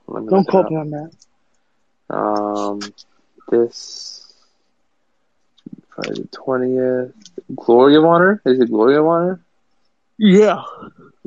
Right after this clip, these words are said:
Speaker 1: Glory. Okay, then yeah, that's happening this Friday,
Speaker 2: Yeah.
Speaker 1: twentieth and
Speaker 2: It's in,
Speaker 1: twenty-first.
Speaker 2: uh... oh, both days?
Speaker 1: Yeah, that's what I see here.
Speaker 2: Yeah, I know they're in Philly.
Speaker 1: Yeah, yeah, that's the
Speaker 2: They're
Speaker 1: one.
Speaker 2: in
Speaker 1: That's,
Speaker 2: the
Speaker 1: yeah.
Speaker 2: E C W right now.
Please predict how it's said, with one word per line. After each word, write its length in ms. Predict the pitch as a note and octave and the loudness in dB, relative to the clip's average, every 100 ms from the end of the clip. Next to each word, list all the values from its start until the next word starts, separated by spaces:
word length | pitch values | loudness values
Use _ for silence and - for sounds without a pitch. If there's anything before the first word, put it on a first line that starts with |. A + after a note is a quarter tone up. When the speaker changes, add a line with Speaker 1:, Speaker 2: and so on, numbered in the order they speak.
| _ - | _ -4
Speaker 1:
Glory. 280 | A#2+ A#2 A2 | -2 -2 -2
Okay, 320 | A#2 A2+ G#2 - _ _ - | -2 -2 -4 -6 _ _ -12
then 180 | G2 G2+ | -8 -2
yeah, 120 | G2 | 0
that's 220 | G#2 G#2 | 0 0
happening 320 | A2 - - | -2 -2 -6
this 160 | - - | -8 -10
Friday, 400 | - G#1+ - - - _ _ _ _ _ - | -4 -2 -2 -4 -8 _ _ _ _ _ -10
Speaker 2:
Yeah. 180 | D#3+ D3+ | -8 -2
Speaker 1:
twentieth 320 | A2+ G2+ G#2 - | -2 -2 -6 -2
and 140 | C3 | -2
Speaker 2:
It's 80 | C3+ | 0
in, 80 | B2 | 0
Speaker 1:
twenty-first. 340 | A2 G3+ F#2+ F3+ | 0 0 0 -2
Speaker 2:
uh... 180 | E3+ E3 _ _ _ _ _ _ _ _ _ _ _ - | -6 -10 _ _ _ _ _ _ _ _ _ _ _ -4
oh, 100 | G3 | -4
both 260 | D#3 F3 F3 | 0 -2 0
days? 320 | B3+ C4 - - _ _ _ - _ - | -4 -4 -8 -20 _ _ _ -20 _ -8
Speaker 1:
Yeah, 220 | G#2 G#2 | -2 2
that's 140 | G#2 - | 2 2
what 120 | G#2+ | 0
I 60 | |
see 240 | G#2+ G#2+ G#2 | 0 -4 -4
here. 340 | A2 A2 - _ _ _ _ _ - | -2 -4 -4 _ _ _ _ _ -2
Speaker 2:
Yeah, 140 | F#3 | 2
I 60 | G3 | 2
know 140 | G#3+ | 2
they're 200 | G#3 F#3+ | 2 0
in 40 | D3 | -2
Philly. 500 | - E3+ E3 C#3 - - _ _ _ - _ _ - - _ - | -6 -6 -6 -8 -20 -20 _ _ _ -20 _ _ -20 -20 _ -6
Speaker 1:
Yeah, 260 | C3 B2+ A2 | 2 6 6
yeah, 200 | A2 G2+ | 6 4
that's 160 | G#2+ | 2
the 20 | E3+ | 0
Speaker 2:
They're 100 | E3 | 0
Speaker 1:
one. 120 | E3+ | 4
Speaker 2:
in 60 | F3+ | 2
Speaker 1:
That's, 120 | E3 | 0
Speaker 2:
the 80 | E3+ | -2
Speaker 1:
yeah. 160 | G3 | 0
Speaker 2:
E 40 | F3 | 0
C 60 | D#3 | -2
W 260 | E3 D#3 D3+ | -2 0 -2
right 200 | D#3 D#3 | -4 -6
now. 220 | D3 | -12